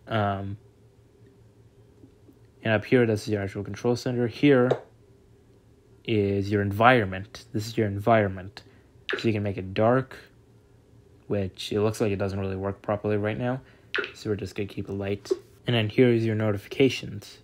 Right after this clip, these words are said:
Here's your notification center. Um, obviously there's no new notifications here 'cause there's no apps <laughs> in here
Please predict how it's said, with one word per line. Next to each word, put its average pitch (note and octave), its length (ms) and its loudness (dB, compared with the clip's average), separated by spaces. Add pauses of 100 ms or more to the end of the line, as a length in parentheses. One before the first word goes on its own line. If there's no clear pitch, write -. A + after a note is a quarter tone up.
(140)
Here's G#2+ 220 0
your A2 100 -2
notification G2+ 720 -4
center. C#3 440 -2 (720)
Um, G2 520 -4
obviously G2+ 320 -4
there's G2+ 160 -2
no G#2+ 120 -2
new G2+ 180 -2
notifications G#2 720 -4
here C3 160 2
'cause G#2 260 -4
there's G#2 220 -4
no A2 160 -2
apps - 520 -6
<laughs> - 80 -20
in C3+ 200 -2
here C#3 280 -2